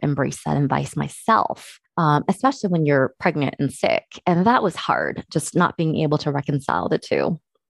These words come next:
You know, other obstacles being a woman in medicine was that, again, when I did get pregnant, my first two babies were preemies. Um, my first one was a thirty-five weeker, which, you know, not too bad, but there are, were preemie complications.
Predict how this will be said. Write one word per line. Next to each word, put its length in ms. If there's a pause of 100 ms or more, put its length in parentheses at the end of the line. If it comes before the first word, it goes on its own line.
(120)
You 120
know, 160
other 220
obstacles 540
being 140
a 60
woman 260
in 40
medicine 460
was 120
that, 320 (680)
again, 240
when 120
I 60
did 200
get 140
pregnant, 340
my 100
first 260
two 120
babies 320
were 80
preemies. 600 (300)
Um, 460
my 120
first 300
one 220
was 200
a 280
thirty-five 400
weeker, 640
which, 320
you 40
know, 160 (300)
not 220
too 160
bad, 340
but 160 (100)
there 100
are, 200
were 160
preemie 320
complications. 920